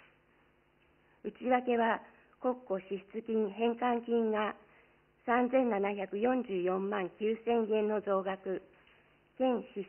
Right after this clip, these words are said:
出金、返還金が百四十八万七千円の増額となっています。二項、繰り出し金ですが、平成二十八年度、介護給付費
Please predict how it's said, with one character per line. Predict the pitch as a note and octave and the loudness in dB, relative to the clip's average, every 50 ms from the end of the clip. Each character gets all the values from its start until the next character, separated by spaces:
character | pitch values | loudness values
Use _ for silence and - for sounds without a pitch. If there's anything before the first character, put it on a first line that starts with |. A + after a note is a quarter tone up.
| - - | -10 -10
出 | G#3 G#3+ | -10 -10
金、 | - - A3 G#3+ G#3+ G3+ F3+ | -6 -2 -2 0 0 -2 -2
返 | G3 A3 A3 A3 | 0 0 0 0
還 | G#3+ - A3+ A3+ A3 | 0 0 -2 -2 -2
金 | A3 - A3 A3 G#3+ G3+ | -2 -2 -2 0 0 0
が | G3+ G3+ G#3 A#3 - - - - - - - - _ - | 0 -2 -2 -6 -8 -14 -20 -20 -20 -20 -20 -20 _ -8
百 | - G3+ G3+ A#3 B3 | -6 -6 -4 -2 0
四 | A#3+ C4 C4+ C4 B3 | 2 2 2 2 0
十 | - F#3 F#3+ F3 | -2 -4 -6 -6
八 | E3+ F3 F3 - F#3 | -6 -8 -10 -6 -4
万 | G#3 A3 G#3 G3+ F#3 E3+ | -2 0 0 0 -2 -2
七 | F3 F3 G3 G#3+ A3 A3 | -2 -2 -2 -2 -2 -2
千 | A#3 A3+ A3 | 0 0 0
円 | G#3+ G#3 G#3 | 0 0 0
の | G3+ G3 | -2 0
増 | - G3+ G3+ G3+ | 0 0 0 0
額 | G3 G3+ G3+ - | -2 -4 -6 -4
と | - B3+ B3 | -2 -2 0
な | A#3 G#3 G3+ | 0 -2 -4
っ | |
て | G3 - - F3 | -6 -8 -8 -6
い | E3 E3 | -6 -6
ま | E3 E3 F3+ | -6 -6 -8
す。 | F3 - - _ _ _ _ _ _ _ - _ _ _ _ _ _ _ _ _ _ _ _ _ _ _ _ _ _ _ _ | -10 -14 -20 _ _ _ _ _ _ _ -20 _ _ _ _ _ _ _ _ _ _ _ _ _ _ _ _ _ _ _ _
二 | - C4 B3+ | -2 -2 -2
項、 | - - G#3+ G#3 F#3 E3 - - - - - _ _ - | 0 0 2 4 4 2 0 -4 -12 -20 -20 _ _ -8
繰 | A#3 G#3 A#3+ | -4 -4 -2
り | - | 0
出 | A#3+ B3 B3 | 0 -2 -2
し | B3 - - | -4 -6 -2
金 | A#3+ A#3 A#3 A3+ | 0 0 2 2
で | A3+ A#3 A3+ | 2 0 -2
す | - F3+ | -2 -2
が、 | F3 F3+ F3+ - - - - - - - - _ _ _ _ | -2 -2 -2 -4 -8 -14 -20 -20 -20 -20 -20 _ _ _ _
平 | - B3+ B3 B3 | 0 2 2 4
成 | C4+ B3+ B3+ | 4 4 4
二 | B3 C4 C#4 C4 | 4 4 2 2
十 | - G#3 G#3 F#3 D#3+ D#3+ - - | 0 0 0 0 0 -2 -6 -10
八 | F3+ - - | -12 -8 -2
年 | G#3+ A#3 A3+ A3+ A3 G3+ F#3 | 0 2 2 2 0 0 -2
度、 | F3 E3+ D#3+ - - - - - - - _ _ _ _ _ _ _ _ _ - - _ _ - | -4 -4 -4 -6 -8 -12 -18 -20 -20 -20 _ _ _ _ _ _ _ _ _ -20 -20 _ _ 0
介 | A#3+ B3 B3+ | 2 2 2
護 | B3+ B3 B3+ B3 B3 | 4 2 2 0 0
給 | B3 B3 B3 B3 | -2 -2 -2 -2
付 | A#3 A#3 A#3+ | -2 -2 -4
費 | B3 A3+ G3+ | -4 -4 -6